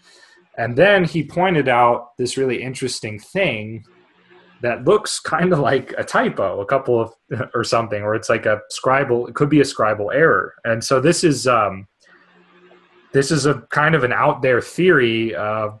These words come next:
and, you know, you can, you can take it or leave it. The rest of the Indian astrologers, which I have great respect for, can take it or leave it, whoever listens to this. But basically, in verse sixty-four and sixty-five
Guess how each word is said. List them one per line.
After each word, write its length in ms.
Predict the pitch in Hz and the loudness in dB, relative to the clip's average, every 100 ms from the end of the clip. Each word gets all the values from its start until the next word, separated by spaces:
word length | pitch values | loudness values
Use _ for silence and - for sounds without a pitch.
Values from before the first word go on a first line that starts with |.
| _ _ _ _ _ _ | _ _ _ _ _ _
and, 340 | 113 117 113 | -6 -6 -6
you 100 | 123 | -2
know, 100 | 123 | 0
you 180 | 117 123 | 0 0
can, 240 | 135 143 131 | 0 0 2
you 160 | 190 | 2
can 160 | 202 160 | 4 0
take 260 | 147 147 | 2 2
it 80 | 143 | 2
or 100 | 123 | 2
leave 260 | 113 123 117 | 2 0 2
it. 300 | 117 117 _ - | 0 -2 _ -8
The 80 | |
rest 320 | 113 127 135 131 | 0 0 0 -2
of 300 | 120 110 _ _ _ _ _ _ _ - _ _ _ - | -2 -4 _ _ _ _ _ _ _ -20 _ _ _ -6
the 180 | 123 117 | -4 -2
Indian 320 | 139 135 131 | 0 0 0
astrologers, 960 | 123 123 120 120 120 113 113 - - _ _ - - _ _ | 0 2 4 2 0 -2 -4 -8 -12 _ _ -20 -20 _ _
which 160 | 120 | 0
I 60 | 117 | 2
have 140 | 117 | 2
great 220 | 113 139 127 | 2 0 2
respect 400 | 123 - 123 - | -2 -2 -4 -2
for, 160 | 113 | -6
can 140 | 107 107 | -6 -4
take 240 | 127 120 | -2 0
it 80 | 113 | -2
or 100 | 107 | -2
leave 240 | 110 110 | -2 -2
it, 140 | 107 110 | -2 -2
whoever 400 | 117 113 110 107 | 0 0 0 -2
listens 400 | 113 - 101 - | -2 -4 -10 -8
to 60 | |
this. 220 | 104 101 - | -6 -6 -2
But 260 | 117 113 - - 113 - _ _ _ _ _ _ - | -2 -2 -4 -8 -8 -14 _ _ _ _ _ _ 0
basically, 720 | 143 175 180 151 147 139 139 | 2 4 2 4 4 2 0
in 120 | 123 | -4
verse 320 | 113 147 160 | 2 2 2
sixty-four 760 | - - 165 - 165 143 143 139 | -2 -4 -4 -4 -6 -2 2 2
and 100 | 113 | 0
sixty-five 920 | - 131 - 117 - 120 120 107 101 | -2 -4 -4 -8 -4 0 2 2 0